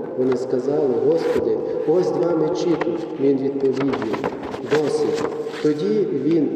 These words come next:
вийшов і пішов, як звично, на Оливну гору. Слідом за ним пішли його учні. Слава Ісусу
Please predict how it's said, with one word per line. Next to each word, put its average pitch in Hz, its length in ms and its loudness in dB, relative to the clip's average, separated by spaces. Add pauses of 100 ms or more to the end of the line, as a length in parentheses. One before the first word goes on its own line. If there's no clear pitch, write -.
вийшов 147 640 2
і 143 60 2
пішов, 131 500 0
як 156 140 0
звично, 143 500 2
на 139 120 2
Оливну 139 500 2
гору. - 760 2
Слідом 170 520 2
за 165 140 2
ним 160 240 2 (360)
пішли 127 560 2 (340)
його 117 120 2 (1040)
учні. 113 560 -4 (3000)
Слава 151 220 4
Ісусу 151 280 2